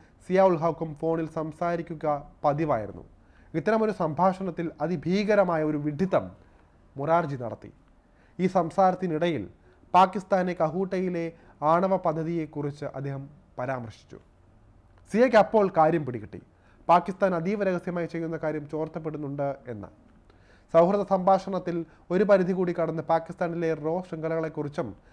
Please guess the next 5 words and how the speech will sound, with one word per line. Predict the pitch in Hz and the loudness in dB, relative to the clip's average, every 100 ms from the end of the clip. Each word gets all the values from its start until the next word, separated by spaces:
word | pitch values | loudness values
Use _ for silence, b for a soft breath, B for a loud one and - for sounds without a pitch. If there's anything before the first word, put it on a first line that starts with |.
| b b | b b
മൊറാർജി | 151 165 160 147 143 - _ - | 2 4 4 -2 -8 -14 _ -6
സൂചന | 165 165 156 | -2 0 -2
നൽകി. | 113 98 101 98 _ _ _ b b - | -4 -8 -12 -16 _ _ _ b b -2
ഇത്രയും | 160 220 226 208 170 | 4 4 4 0 -2
മതിയായിരുന്നു | 165 196 175 156 160 113 | 0 4 4 2 -4 -8